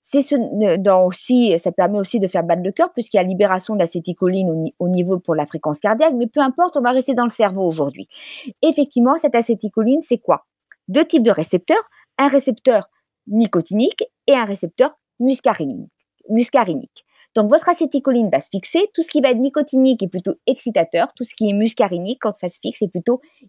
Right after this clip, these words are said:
inhibiteur. Donc, l'acétycholine, suivant le récepteur sur lequel il va se fixer,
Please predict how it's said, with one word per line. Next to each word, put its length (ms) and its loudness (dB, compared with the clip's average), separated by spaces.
inhibiteur. 580 0
Donc, 160 -4
l'acétycholine, 800 0
suivant 360 2
le 120 2
récepteur 500 0
sur 100 -10
lequel 300 -2
il 60 -2
va 100 -2
se 100 -10
fixer, 280 -6